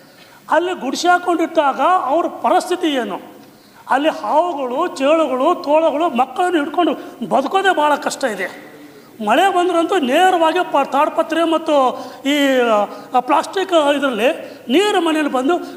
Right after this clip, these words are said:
ನಾಯಿಗಿಂತ ಕಡೆ ಸರ್ ಅದು ಜೀವನ. ನಾನು ಹೋಗಿದ್ದೀನಿ, ನಾ ಎಲ್ಲ ಹೋಗಿ, ಬುಡುಗ ಜಂಗಮ ಅಂತ ಸಮಾಜ ಇದೆ ಒಂದು. ಬುಡುಗ ಜಂಗಮ ಸಮಾಜ ಎಷ್ಟು ಕನಿಷ್ಠ ಜೀವನ ನಡೆಸ್ತಾರೆ ಅಂದರೆ, ಅದು ಹೇಳ್ಕೊಳ್ಳೋಕ್ಕೂ ಆಗೋದಿಲ್ಲ. ಸಾವಿರಾರು ಕುಟುಂಬಗಳಿದೆ ಇವತ್ತು. ಅವರಿಗೆ,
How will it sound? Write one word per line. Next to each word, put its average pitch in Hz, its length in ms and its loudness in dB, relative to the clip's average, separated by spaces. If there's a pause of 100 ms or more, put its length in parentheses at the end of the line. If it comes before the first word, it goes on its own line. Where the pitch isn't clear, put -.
(160)
ನಾಯಿಗಿಂತ 392 640 0 (140)
ಕಡೆ 311 180 -4
ಸರ್ 196 200 -4
ಅದು 180 180 -8 (380)
ಜೀವನ. 247 240 -2 (340)
ನಾನು 359 160 2
ಹೋಗಿದ್ದೀನಿ, 330 800 -2
ನಾ 311 100 4
ಎಲ್ಲ 311 320 0 (300)
ಹೋಗಿ, 262 400 0 (280)
ಬುಡುಗ 330 300 2
ಜಂಗಮ 349 380 2
ಅಂತ 339 160 -2
ಸಮಾಜ 302 420 0
ಇದೆ 214 140 -2
ಒಂದು. 180 460 -10 (420)
ಬುಡುಗ 381 280 2
ಜಂಗಮ 339 320 2
ಸಮಾಜ 302 320 0
ಎಷ್ಟು - 480 -2
ಕನಿಷ್ಠ 349 300 0
ಜೀವನ 311 360 0
ನಡೆಸ್ತಾರೆ 294 300 -2
ಅಂದರೆ, 262 200 0 (400)
ಅದು 320 140 0
ಹೇಳ್ಕೊಳ್ಳೋಕ್ಕೂ 381 600 0
ಆಗೋದಿಲ್ಲ. 240 480 -2 (580)
ಸಾವಿರಾರು 415 800 -2
ಕುಟುಂಬಗಳಿದೆ 330 640 2
ಇವತ್ತು. 208 340 -2 (600)
ಅವರಿಗೆ, 359 300 2